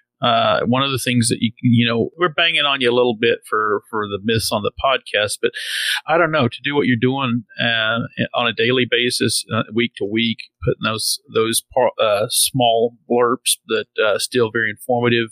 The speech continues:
uh, very timely morsels. I like that. I, I mean, I like it well enough to tune in. So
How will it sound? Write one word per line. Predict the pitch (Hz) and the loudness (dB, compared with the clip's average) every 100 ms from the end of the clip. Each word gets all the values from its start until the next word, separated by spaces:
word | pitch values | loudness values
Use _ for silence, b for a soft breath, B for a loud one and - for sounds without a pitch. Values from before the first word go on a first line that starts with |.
| - | -4
uh, | 104 101 | -2 0
very | 107 110 - | 0 -4 -4
timely | - 113 117 120 117 117 | -2 -2 -2 -2 -4 -4
morsels. | 120 120 - 131 117 B B B B B - | 0 0 0 -4 -4 B B B B B 0
I | 240 | 4
like | 320 311 269 | 6 4 2
that. | 226 - - _ _ _ _ | -4 -6 -8 _ _ _ _
I, | 160 254 | 0 2
I | - | 2
mean, | 147 147 - | 0 0 0
I | |
like | 165 226 214 | 4 4 4
it | 160 | 2
well | 190 | 2
enough | 180 170 | 2 0
to | - | -4
tune | - 175 156 | -4 -2 0
in. | 170 180 180 | 2 0 -2
So | - - 143 | -6 -2 0